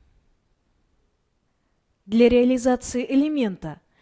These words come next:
который должен отправлять команды оборудованию,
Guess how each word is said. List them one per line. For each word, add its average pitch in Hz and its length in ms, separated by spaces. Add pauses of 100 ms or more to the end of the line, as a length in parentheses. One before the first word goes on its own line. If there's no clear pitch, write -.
(160)
который 240 380
должен 226 380
отправлять 247 720
команды 220 500
оборудованию, 226 1000